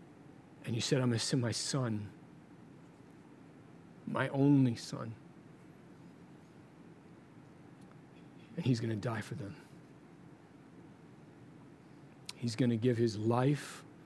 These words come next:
for them so that they can see the pathway into my presence, so that they can trust and believe in his name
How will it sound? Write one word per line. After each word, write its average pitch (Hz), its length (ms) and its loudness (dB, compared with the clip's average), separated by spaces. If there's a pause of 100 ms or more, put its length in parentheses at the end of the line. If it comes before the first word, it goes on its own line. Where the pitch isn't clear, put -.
(480)
for 131 300 0
them 113 580 2 (640)
so 131 300 0
that 120 520 -2 (1300)
they 131 160 4
can 131 220 2
see 110 840 4 (1400)
the - 80 -2
pathway 127 880 4
into 123 300 -2
my 113 220 0
presence, 104 760 -2 (1120)
so - 140 2
that 135 100 6
they 135 100 8
can 131 140 6
trust - 600 6
and 147 220 6
believe 139 420 10
in 135 100 6
his 127 240 4
name 123 580 4